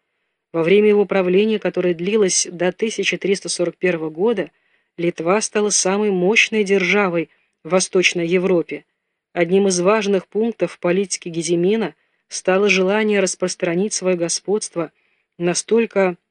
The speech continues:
западнорусских земель, насколько это возможно. Он предпочитал расширять сферу своей власти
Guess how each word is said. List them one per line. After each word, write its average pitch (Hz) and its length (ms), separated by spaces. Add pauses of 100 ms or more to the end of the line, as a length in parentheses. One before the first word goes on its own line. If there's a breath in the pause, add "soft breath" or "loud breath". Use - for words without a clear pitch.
(500)
западнорусских 180 920
земель, 180 500 (340)
насколько 185 680
это 175 280
возможно. 180 720 (520)
Он 196 180
предпочитал 226 800
расширять 196 520
сферу 190 420
своей 180 260
власти 170 520